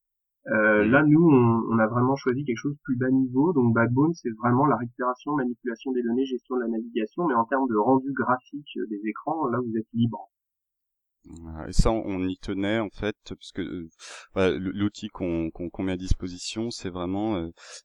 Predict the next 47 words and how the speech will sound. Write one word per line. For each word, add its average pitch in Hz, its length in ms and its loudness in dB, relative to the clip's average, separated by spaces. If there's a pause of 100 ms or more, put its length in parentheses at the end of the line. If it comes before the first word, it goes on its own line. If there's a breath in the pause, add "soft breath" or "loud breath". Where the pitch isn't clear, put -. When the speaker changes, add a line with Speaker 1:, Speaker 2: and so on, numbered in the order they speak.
Speaker 2:
euh, 82 160 -8
voilà, 87 220 4
dans 90 100 2
le 98 100 2
but 113 680 -4
que 104 100 -2
des 92 240 0
développeurs 107 540 0
WordPress, 151 460 0
donc 92 160 -6
qui 95 80 -6
ont 87 40 -2
l'habitude 87 300 -6
de 95 80 -4
faire 92 180 -4
du 92 140 -8
dev 90 260 2
web, 123 260 -2
euh, 85 200 0
du 82 120 -12
dev 82 220 -4
même 82 240 -2
front - 260 -6 (160)
web, 117 280 0
donc, 104 320 -4 (760 soft breath)
puissent 151 320 2 (240)
s'amuser 117 480 4
à 123 80 6
faire 120 160 6
leur 110 160 4
appli 98 300 8
mobile, 98 500 0 (400 loud breath)
euh, 80 540 -2
avec 87 260 -2
les 104 80 -4
technos - 300 -4
qu'ils - 160 -16
connaissent, - 600 0
et 87 120 -2
donc 107 300 -2
avec 104 280 0
une 110 100 -4
séparation 101 560 0
complète, 117 460 2
c'est-à-dire 101 240 0
qu'on, 87 240 -2
on, 80 160 -4